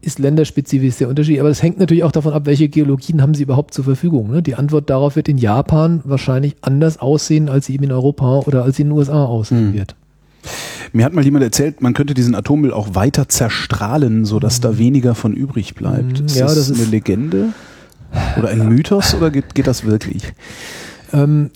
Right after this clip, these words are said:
Speaker 1: also ich würde sagen, es ist schon, wenn man alles zusammennimmt, eher ein Mythos, als dass ich glaube, dass das wirklich gehen würde. Ich meine, die Idee dahinter ist relativ simpel. Wir haben f-, ja am Anfang darüber geredet, wie produzieren wir überhaupt die Energie? Die produzieren wir dadurch, dass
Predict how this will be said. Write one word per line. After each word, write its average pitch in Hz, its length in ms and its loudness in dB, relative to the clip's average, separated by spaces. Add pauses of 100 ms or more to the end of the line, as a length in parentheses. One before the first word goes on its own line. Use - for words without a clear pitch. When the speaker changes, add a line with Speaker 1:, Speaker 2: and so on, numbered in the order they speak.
(120)
Speaker 1:
also 139 220 -2
ich 170 200 -2
würde 165 220 4
sagen, 143 320 2
es 123 80 0
ist - 320 -6
schon, 147 320 2
wenn 143 80 2
man 135 200 2
alles 135 360 0
zusammennimmt, 131 500 0
eher 127 220 2
ein 120 180 -2
Mythos, 117 540 -4
als 110 260 -6
dass - 200 -6
ich - 140 -10
glaube, 110 300 -2
dass 113 160 -2
das - 240 -6
wirklich 110 300 -10
gehen 110 260 -8
würde. 107 140 -6
Ich 120 60 0
meine, 131 120 2
die 139 120 0
Idee 143 280 2
dahinter 160 400 4
ist 139 240 -4
relativ 135 400 0
simpel. 185 480 2
Wir 143 140 2
haben 135 100 0
f-, - 420 -14 (100)
ja 127 140 -4
am 127 120 -4
Anfang 156 260 2
darüber 139 220 2
geredet, 139 360 2
wie 143 120 -2
produzieren 139 500 0
wir 180 80 4
überhaupt 156 320 0
die 170 60 -2
Energie? 156 360 0
Die 160 120 -2
produzieren 135 480 -2
wir 127 80 2
dadurch, 127 340 0
dass - 380 -4